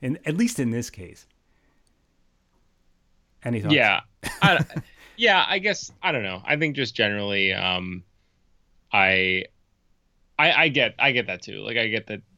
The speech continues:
Speaker 2: that, yeah, there's, like, no real right answer.
Speaker 1: No,
Speaker 2: Like,
Speaker 1: really,
Speaker 2: either
Speaker 1: yeah.
Speaker 2: you're, you're applying the rule in a way that's going to seem unfair because it's not even,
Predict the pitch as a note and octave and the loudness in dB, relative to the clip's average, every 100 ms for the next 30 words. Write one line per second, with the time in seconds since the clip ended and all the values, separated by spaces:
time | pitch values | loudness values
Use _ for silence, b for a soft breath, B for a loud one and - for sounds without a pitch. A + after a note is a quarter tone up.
0 | - G#2 G2 _ _ _ C3 C#3 E3+ D#3+ | -10 -10 -10 _ _ _ -2 2 2 2
1 | E3+ G3+ F3 C#3+ B2+ A#2+ G#2+ G2 F2+ F2 | 2 2 2 2 2 0 -2 -2 0 -2
2 | - G2 F#2+ - F3+ B2 B2 B2+ B2+ C3 | -6 -12 -14 -4 0 2 4 4 2 2
3 | B2+ B2 A#2 A2+ - A#2 A2 G#2+ G2+ F#2+ | -2 -4 -6 -6 -8 -6 -4 -6 -8 -10
4 | _ _ _ _ B2 - C#3 C3+ C3+ A#2+ | _ _ _ _ -6 2 2 4 0 -4
5 | A2+ A#2+ A#2 A2+ G#2+ - _ _ _ _ | -4 -2 0 2 0 -4 _ _ _ _
6 | _ _ _ _ _ C3+ B2 C3 B2 B2+ | _ _ _ _ _ -4 0 2 4 2
7 | A#2+ - B2 A2+ G#2 C3+ B2+ A#2 A2+ A#2 | 2 0 -2 0 0 0 0 0 0 0
8 | A2+ G#2+ G#2 A2 G2+ F#2+ - G#2 G2 - | 2 2 0 -2 -2 -4 -2 0 2 2
9 | F#2+ _ - A2+ G#2+ G#2 G2+ G2+ G#2+ | 0 _ 0 2 4 2 2 -2 -6